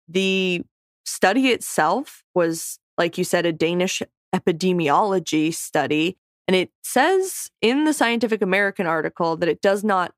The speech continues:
offer hard and fast proof of the cannabis schizophrenia connection, which could be accomplished only through randomized controlled trials. But this link is supported by the fact that marijuana use and potency have risen remarkably,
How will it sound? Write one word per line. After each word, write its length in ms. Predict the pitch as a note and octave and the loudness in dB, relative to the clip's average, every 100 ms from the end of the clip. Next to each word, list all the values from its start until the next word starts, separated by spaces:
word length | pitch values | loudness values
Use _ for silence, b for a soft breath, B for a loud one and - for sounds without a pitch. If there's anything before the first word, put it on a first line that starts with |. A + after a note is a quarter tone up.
| _ | _
offer 360 | F3+ F3+ - E3 | 0 0 -2 -6
hard 340 | D#3+ A#3 A#3+ G#3+ | -2 0 0 0
and 160 | F3+ | -4
fast 460 | - C#4 E4 - - | 0 0 0 -6 -4
proof 340 | G#3 E3 E3 | -2 -2 -2
of 100 | E3 | -4
the 100 | D#3+ | -2
cannabis 720 | E3 G3 F3 F3 E3+ E3+ - - _ _ _ | -4 -4 -2 0 -2 -2 -6 -14 _ _ _
schizophrenia 920 | - - - F#3 - E3+ F3+ F3 E3 E3 | -14 -14 -2 -2 0 -2 -2 0 -2 -2
connection, 720 | F3+ F3+ G3+ - D3+ D3+ F3 - _ | -2 -2 -2 -4 -2 -2 -4 -8 _
which 200 | F#3+ F#3 | -2 0
could 140 | - F3+ | -2 0
be 100 | F3+ | 0
accomplished 640 | E3+ - F3+ E3+ E3 - - | 0 -2 0 0 -4 -2 -2
only 340 | D#4+ G#3 F3 | 0 2 0
through 540 | - - F3 F3 F3+ - _ | -2 -2 0 2 -2 -6 _
randomized 640 | F3 C3 A2+ E3 D#3+ E3+ - | -2 -2 -2 0 -2 -4 -4
controlled 420 | F#3 G#3 F#3+ F#3 | -2 0 0 0
trials. 560 | A3 A3+ F3 G2+ - - _ _ _ | 0 0 0 -4 -6 -12 _ _ _
But 160 | F#3+ - | -2 0
this 220 | B3+ - | -2 0
link 240 | A#3+ A#3 | -2 0
is 120 | - - | -2 -4
supported 520 | G3 - G3+ G3 F#3 | -4 0 0 0 0
by 140 | D#3+ | -2
the 80 | D3+ | 0
fact 320 | F3 E3 - | -2 -2 -2
that 120 | - | -6
marijuana 500 | E3+ G3 A3 G#3+ G#3 | -2 0 0 0 -2
use 240 | G3+ G3+ - | 0 -2 -2
and 140 | E3+ | -2
potency 480 | A#3+ B3 A#3+ B3 A#3 | -2 -2 -4 -2 0
have 240 | F#3+ D#3+ | 0 -2
risen 420 | - E3+ G3 G#3+ G#3 | -4 0 0 0 0
remarkably, 880 | G3 E3 E3 F3 E3 E3+ E3 E3 | 0 0 -2 -4 -2 0 0 -2